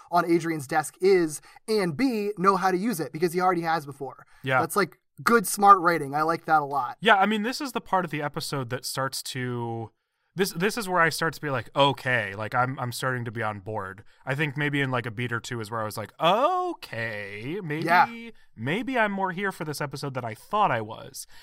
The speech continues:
Speaker 2: It kinda started a little bit with Alistair, but it wasn't enough for me to, like, really reconsider, but here's where
Speaker 1: Sure.
Speaker 2: it starts to happen.
Speaker 1: Yeah, this is definitely a major turn in the episode for the better. I fully agree.
Speaker 2: Yep.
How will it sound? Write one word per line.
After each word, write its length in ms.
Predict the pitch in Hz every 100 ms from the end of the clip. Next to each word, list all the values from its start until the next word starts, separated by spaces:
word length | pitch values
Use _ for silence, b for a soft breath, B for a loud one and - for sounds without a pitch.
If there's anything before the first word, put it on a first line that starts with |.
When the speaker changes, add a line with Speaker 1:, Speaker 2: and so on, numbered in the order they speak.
| B
Speaker 2:
It 100 | 180
kinda 220 | - 311
started 360 | 294 247 220 196
a 60 | 180
little 160 | 175
bit 140 | 160 151
with 100 | 131
Alistair, 560 | 139 135 120 - 117
but 140 | 110 135
it 60 |
wasn't 260 | 156 156 139
enough 260 | 123 123 -
for 120 | 127
me 120 | 120
to, 120 | 117
like, 300 | 113 107 104 - _ _ _ -
really 640 | 117 123 123 120 113 113 110 _ -
reconsider, 720 | 123 120 120 - 117 127 139
but 220 | 127 -
here's 320 | 160 165 127
where 140 | 120
Speaker 1:
Sure. 60 | 107
Speaker 2:
it 60 | 113
starts 280 | - 98 -
to 80 |
happen. 400 | 101 101 110 113 _ _ _ _
Speaker 1:
Yeah, 220 | 135 120
this 140 | 123
is 40 | 160
definitely 300 | 214 233 233
a 40 |
major 280 | 180 165 165
turn 260 | - 156 147
in 60 |
the 60 | 139
episode 360 | 131 131 127
for 100 | 127
the 80 | 131
better. 380 | 123 120 120 120
I 120 | 120
fully 380 | 117 160 147 131
agree. 440 | 123 123 120 117 107
Speaker 2:
Yep. 160 | 143